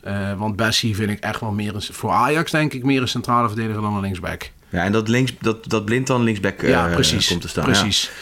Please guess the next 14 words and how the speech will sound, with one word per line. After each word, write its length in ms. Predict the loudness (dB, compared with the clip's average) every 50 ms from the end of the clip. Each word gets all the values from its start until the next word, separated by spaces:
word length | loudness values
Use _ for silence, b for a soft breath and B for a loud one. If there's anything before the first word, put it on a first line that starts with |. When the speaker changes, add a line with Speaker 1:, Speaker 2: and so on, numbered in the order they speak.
| B B B B B B B B B B
Speaker 2:
Ja. 40 | -8
Speaker 1:
Dat 140 | -6 -2 0
je 60 | 2
dat 80 | 2 2
Speaker 2:
Nou 120 | 4 4 4
ja, 60 | 6
Speaker 1:
voetbal 180 | 6 6 6 6
Speaker 2:
weet 80 | 6 4
je 60 | 4
Speaker 1:
erin 120 | 4 4 4
houdt, 340 | 4 2 2 0 -2 -4 -8 -4
eh, 140 | -2 2 4
met 180 | 4 4 4 4
Blind. 440 | 4 4 4 4 2 0 -4 -6